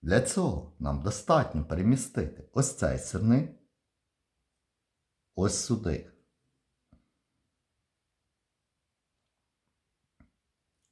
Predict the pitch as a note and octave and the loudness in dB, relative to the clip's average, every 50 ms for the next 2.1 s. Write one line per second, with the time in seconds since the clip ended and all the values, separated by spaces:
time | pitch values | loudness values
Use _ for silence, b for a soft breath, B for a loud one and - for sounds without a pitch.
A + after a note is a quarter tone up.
0 | _ _ - D#2 - A#2 G2+ D#3 D#3 A2 - - - G#2 F#2+ G#2 G#2+ A2+ - A#2+ | _ _ -6 -2 -2 4 6 8 8 8 8 4 0 -2 0 0 0 0 0 0
1 | A#2 C3 C3+ C#3 C3+ G#2+ E2 E2 D#2+ D#2 - - F#2 E2 D2 C#2 C2+ C2+ D2+ G#2+ | 0 0 0 0 0 -2 -2 -2 -4 -4 -4 -2 -2 0 0 0 -2 -2 -4 -6
2 | B2 b | -8 b